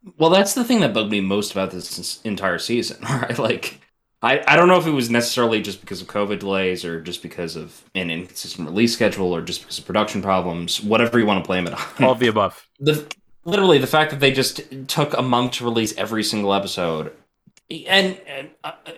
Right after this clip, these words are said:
Speaker 1: maybe that's an unfair <laughs> characterization since they've released, what, like, fifteen episodes since, uh, what,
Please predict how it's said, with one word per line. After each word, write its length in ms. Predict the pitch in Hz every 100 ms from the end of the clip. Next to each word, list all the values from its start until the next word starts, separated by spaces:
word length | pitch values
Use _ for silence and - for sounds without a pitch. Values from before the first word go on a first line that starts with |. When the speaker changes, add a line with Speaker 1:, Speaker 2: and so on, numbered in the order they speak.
| 156
Speaker 1:
maybe 320 | 147 143 147
that's 240 | 135 127 123
an 60 |
unfair 280 | 113 107 127
<laughs> 60 | 147
characterization 1120 | 123 110 107 98 107 107 113 113 - 101 95 92
since 240 | - 101
they've 220 | 104 92 95
released, 340 | 92 87 -
what, 220 | 85 -
like, 100 | -
fifteen 320 | - 87 90
episodes 480 | 87 - 90 82 - _ _
since, 600 | 85 87 - - - - - - - _
uh, 420 | - 71 65 52 60
what, 400 | 64 90 73